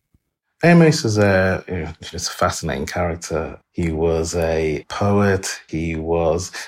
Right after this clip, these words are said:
a philosopher, he was a politician towards the end of his ye-, life. You know, he's often cited as, as, as an intellectual mentor for Frantz Fanon. Of course, there's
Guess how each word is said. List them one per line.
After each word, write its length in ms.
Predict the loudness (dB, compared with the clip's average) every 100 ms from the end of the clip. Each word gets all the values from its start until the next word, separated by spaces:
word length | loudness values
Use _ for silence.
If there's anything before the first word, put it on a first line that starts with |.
| -6
a 100 | -6
philosopher, 840 | -2 -2 0 -2 -2 -2 0 -2 -6
he 380 | -8 -6 -4 -6
was 580 | -4 -2 2 2 0 -6 -10 -14 -8 0
a 180 | 2 2
politician 580 | 0 0 -2 0 0
towards 320 | 0 0 0 0
the 80 |
end 160 | 0 0
of 80 | 0
his 160 | -2
ye-, 260 | -2 -4 -4 -4
life. 520 | 0 0 -2 -6 -4
You 60 |
know, 160 | -2 0
he's 340 | -2 -2 -6 -10 _
often 520 | -6 -4 -2 -2 -2 -6 -16 -10
cited 520 | 0 2 2 -2 0
as, 400 | 0 0 -4 -8 -4
as, 400 | -4 -2 -6 -8
as 180 | -8 -6
an 140 | -6 -6
intellectual 480 | -4 -4 -4 -4
mentor 580 | -2 0 -2 -2 -2 -2
for 140 | -2 -6
Frantz 340 | -4 -4 -4
Fanon. 480 | -2 0 0 -2 -4
Of 80 | -6
course, 240 | -4 -4
there's 320 | -4 -6 -10